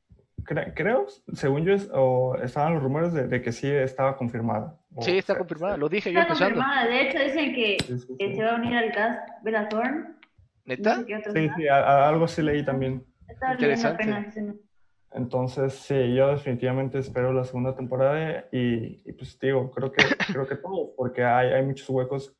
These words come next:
Speaker 1: que, como dije, quedan abiertos y todavía hay, hay, este, de dónde sacar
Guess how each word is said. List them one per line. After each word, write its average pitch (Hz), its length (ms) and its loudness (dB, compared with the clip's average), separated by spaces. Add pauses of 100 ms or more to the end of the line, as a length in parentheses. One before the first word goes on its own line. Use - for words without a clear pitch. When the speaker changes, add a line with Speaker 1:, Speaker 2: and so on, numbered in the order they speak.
(120)
Speaker 1:
que, 127 100 -6
como 113 200 -2
dije, 123 360 -2
quedan 135 440 -2
abiertos 135 600 -2
y 120 80 -4
todavía 113 380 0
hay, 127 200 0 (640)
hay, 131 220 2
este, 131 320 -4 (340)
de 127 100 -2
dónde 131 240 2
sacar 110 500 -4